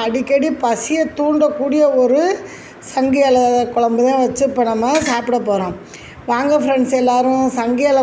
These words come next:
குழம்பு வச்சுருக்கேன், சாப்பிட்லாம். நீங்களும் சாப்பிடுங்க செஞ்சு,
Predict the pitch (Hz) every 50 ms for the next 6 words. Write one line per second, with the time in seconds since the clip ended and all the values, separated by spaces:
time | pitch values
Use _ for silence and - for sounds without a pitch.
0 | 214 233 247 247 240 240 226 240 240 233 - - 220 233 214 233 240 247 240 233
1 | 240 233 220 240 247 240 - - 254 247 240 233 233 233 233 233 226 226 - -
2 | - - - - - - - - - 247 269 294 302 294 311 302 294 269 - 254
3 | 233 233 254 254 - 254 254 240 240 233 240 240 233 233 226 220 226 240